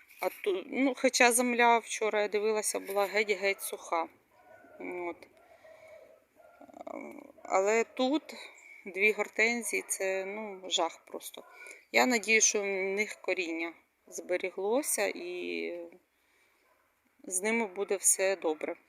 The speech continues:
Але в мене, слава Богу, що, ем, в мене були там черіночки, то я там розсадила і надіюся, що якщо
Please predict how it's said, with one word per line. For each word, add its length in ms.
Але 600
в 40
мене, 380
слава 420
Богу, 360
що, 580
ем, 800
в 40
мене 340
були 400
там 340
черіночки, 840
то 420
я 200
там 260
розсадила 880
і 380
надіюся, 580
що 300
якщо 500